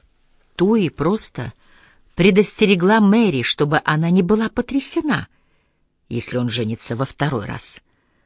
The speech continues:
Слова любящей и заботливой жены и матери. Туи ничего больше не сказала и,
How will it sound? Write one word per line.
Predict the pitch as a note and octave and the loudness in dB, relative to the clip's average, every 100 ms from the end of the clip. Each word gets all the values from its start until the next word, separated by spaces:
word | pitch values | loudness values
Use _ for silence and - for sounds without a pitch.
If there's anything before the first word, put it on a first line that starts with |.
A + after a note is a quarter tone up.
| _ - | _ -6
Слова | - C3+ A#2+ A#2+ | -2 0 0 -2
любящей | A#2 E3 A#3 G3+ - D#3 | -2 -2 -2 -2 -2 -2
и | A#2+ | -2
заботливой | B2 A2 B2 F3+ - B2+ | -2 -2 -2 -4 -6 -4
жены | A2+ A#2+ A2+ A#2 - | -4 -4 -4 -6 -4
и | E3+ | -2
матери. | A3 G3+ - - - _ _ _ _ _ _ _ _ _ _ - | -2 -2 -6 -10 -16 _ _ _ _ _ _ _ _ _ _ -2
Туи | E4 D#4 | 0 0
ничего | E4+ - E4+ F4+ | 0 -2 0 0
больше | E3+ - F#3+ | -2 -2 -4
не | B2+ | -2
сказала | - C3 B2+ B2 B2+ | -2 -4 -4 -2 -2
и, | - E3 | -2 -4